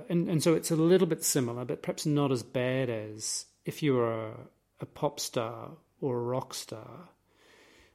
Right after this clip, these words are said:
where it's all about what you have to say when you're between the ages of, well, more or less twenty to, or maybe eighteen to twenty-eight.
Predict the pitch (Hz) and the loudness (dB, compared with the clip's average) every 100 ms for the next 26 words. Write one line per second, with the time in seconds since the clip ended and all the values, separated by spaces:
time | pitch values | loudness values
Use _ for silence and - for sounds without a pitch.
0 | _ - 139 135 127 123 120 123 - _ | _ 2 4 6 4 4 0 -4 -8 _
1 | _ _ _ _ - 170 - - - 185 | _ _ _ _ -2 0 0 0 10 12
2 | 185 170 135 - 110 - - - 139 - | 12 12 10 4 -6 -8 -16 -4 -2 0
3 | 135 135 - - - 127 120 131 120 - | -2 -2 -2 0 2 0 -2 -8 -12 -20
4 | - 147 131 123 120 113 120 - 123 117 | -2 2 4 4 2 0 -2 -4 -4 -2
5 | 117 117 110 110 107 _ _ 165 110 107 | -6 -6 -8 -10 -12 _ _ -6 -6 -6
6 | 123 123 110 123 - - 123 117 117 110 | -6 -4 -4 -6 -8 -4 -4 -4 -8 -12
7 | 110 156 127 127 123 131 127 123 131 120 | -10 -4 0 0 -2 -2 -4 -2 -4 -4
8 | 113 - 123 117 113 - - | -6 -10 -10 -10 -12 -14 -18